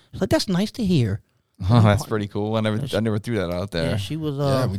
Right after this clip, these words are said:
Speaker 3: we did the full, full job.
Speaker 1: Yeah, from water restoration all the way to put, to the putback.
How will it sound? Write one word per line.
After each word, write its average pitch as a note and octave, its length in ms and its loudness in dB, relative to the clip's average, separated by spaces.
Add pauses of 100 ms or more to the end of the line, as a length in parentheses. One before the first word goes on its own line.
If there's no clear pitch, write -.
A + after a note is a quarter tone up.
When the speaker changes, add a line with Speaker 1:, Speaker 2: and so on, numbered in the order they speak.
(120)
Speaker 3:
we G2+ 80 -10
did G2+ 180 -6
the G2 80 -6
full, G#2+ 480 -2 (100)
full G#2 240 -8
job. B2 320 -6 (140)
Speaker 1:
Yeah, D3 220 -4
from B2 280 0
water B2+ 220 4
restoration C3 500 0
all B2 160 0
the B2 60 -2
way C3 80 2
to B2+ 60 -4
put, - 320 -10
to C#3+ 80 -2
the C3+ 60 -6
putback. A#2 360 -4